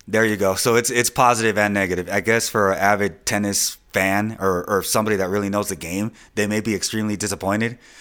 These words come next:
But for somebody that is in tune for the first time, they're gonna go, "Oh, shoot, yeah, they're very fiery and, and they're showing a lot of emotion." So that may work for them.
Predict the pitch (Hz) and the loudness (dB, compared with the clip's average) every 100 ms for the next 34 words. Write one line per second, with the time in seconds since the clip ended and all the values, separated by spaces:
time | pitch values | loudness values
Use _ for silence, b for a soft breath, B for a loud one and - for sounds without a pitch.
0 | B - 104 101 98 104 104 104 101 95 | B -2 0 0 -2 0 0 0 0 0
1 | 90 90 - b - 95 - - 104 - | -2 -2 -10 b -6 -6 -6 -6 -4 -2
2 | 113 113 98 101 98 - 101 113 113 b | -4 -2 -2 0 -2 0 0 0 -4 b
3 | 85 90 87 82 104 110 87 - 127 85 | -8 -6 -4 -4 0 0 0 0 0 0
4 | 85 107 92 98 92 b b _ 104 98 | 0 -2 0 0 0 b b _ -8 2
5 | 113 107 - 117 107 101 85 73 80 85 | 2 2 0 2 4 2 -2 -4 -8 -8
6 | 90 87 101 - 123 110 104 104 107 98 | -6 -2 -2 0 0 0 -2 0 0 2
7 | 98 104 110 - 85 82 90 78 B B | 2 2 2 0 -4 -4 -2 -4 B B
8 | - 107 120 110 95 104 101 95 87 80 | -2 0 2 0 2 2 2 -4 -4 -6